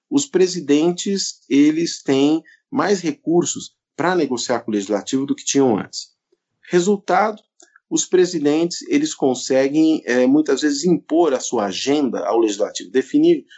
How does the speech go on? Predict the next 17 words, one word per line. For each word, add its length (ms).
o, 100
como 240
o 20
legislativo 440
vai 120
votar, 420
em 80
que 200
ritmo, 420
com 160
que 140
prioridade. 800
E 120
aí, 320
o, 400
o 40
sucesso 800